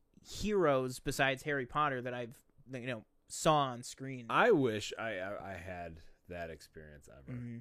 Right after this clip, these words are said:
Speaker 2: Like, I never saw, I've never seen the prequels
Speaker 1: Yeah.
Speaker 2: on a big screen. I've never seen the original trilogy.
Speaker 1: Yeah, like, I saw Attack of the Clones on the big screen when I was four.
Speaker 2: Yeah, like,
Speaker 1: Like, that was so
Speaker 2: I never had that.
Speaker 1: Yeah, like, that was
Speaker 2: That
Speaker 1: so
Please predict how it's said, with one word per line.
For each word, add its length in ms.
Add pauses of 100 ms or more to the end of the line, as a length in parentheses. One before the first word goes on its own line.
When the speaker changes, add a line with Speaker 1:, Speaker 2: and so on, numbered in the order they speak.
(100)
Speaker 2:
Like, 120
I 300
never 320
saw, 580 (240)
I've 80
never 220
seen 180
the 80
prequels 720
Speaker 1:
Yeah. 240
Speaker 2:
on 200 (320)
a 100
big 340
screen. 360
I've 140
never 200
seen 420 (100)
the 180
original 320
trilogy. 260
Speaker 1:
Yeah, 80
like, 120
I 120
saw 180
Attack 320
of 40
the 60
Clones 520 (280)
on 180
the 60
big 220
screen 240
when 100
I 60
was 120 (120)
four. 220
Speaker 2:
Yeah, 260
like, 260
Speaker 1:
Like, 220
that 220
was 180
so 600
Speaker 2:
I 100
never 240
had 300
that. 260
Speaker 1:
Yeah, 140 (160)
like, 220
that 200
was 200
Speaker 2:
That 140
Speaker 1:
so 180